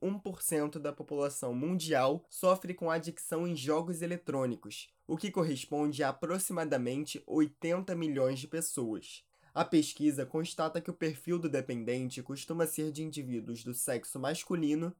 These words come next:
e de classe média, com a adolescência destacada como período da vida em que o interesse pelos games normalmente aflora.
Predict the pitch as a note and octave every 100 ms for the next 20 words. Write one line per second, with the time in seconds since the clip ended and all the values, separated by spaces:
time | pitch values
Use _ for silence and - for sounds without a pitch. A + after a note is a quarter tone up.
0 | - D3+ E3+ - E3 E3+ F#3+ E3 C3+ B2
1 | - - _ E3 E3+ F#3 E3 C#3+ C3+ -
2 | C#3 C#3+ C#3+ C#3+ D3+ E3+ - C#3+ C3+ C#3+
3 | D3+ D3+ D#3 D#3 G3 F#3+ C#3+ A2+ B2+ C#3
4 | B2+ B2 D#3+ D#3+ E3 D3 E3+ F3+ F3 D#3+
5 | D3+ B2+ C3 D3+ D#3+ - D3 F#3 F3 D#3
6 | D3 E3 F3+ F3+ - B2 G#2+ G2+